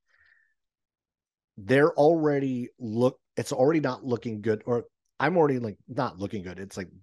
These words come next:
the hopes of an N C double A tournament at large are gone. Right now, they sit one nineteen in the net, and there are not gonna be enough opportunities in conference play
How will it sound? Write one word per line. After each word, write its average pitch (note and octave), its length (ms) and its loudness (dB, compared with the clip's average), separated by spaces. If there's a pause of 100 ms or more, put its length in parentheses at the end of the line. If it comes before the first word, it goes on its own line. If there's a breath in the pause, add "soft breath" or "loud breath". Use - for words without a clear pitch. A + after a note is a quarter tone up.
(120)
the A2+ 140 0
hopes C#3 340 0
of D3 120 -2
an A#2+ 80 0
N A#2 100 -6
C C3 120 -8
double A2 200 -2
A G#2+ 80 0
tournament G#2 460 -4
at G2+ 200 -8
large F#2+ 400 -12
are F#2 440 -12 (200)
gone. F2+ 300 -6 (400)
Right A#2+ 200 2
now, B2 160 0
they A#2 100 -2
sit C3+ 240 -4
one B2 220 -2
nineteen A#2 480 -6
in G#2 80 -4
the G#2 100 -4
net, G2+ 240 -4 (140)
and A2+ 120 -6
there G#2+ 120 2
are G#2 120 2
not A2 320 -6
gonna A#2+ 120 -6
be A2+ 80 -6
enough G#2+ 220 -6
opportunities G#2 600 -8
in F#2+ 100 -12
conference G2 440 -10
play F#2 380 -10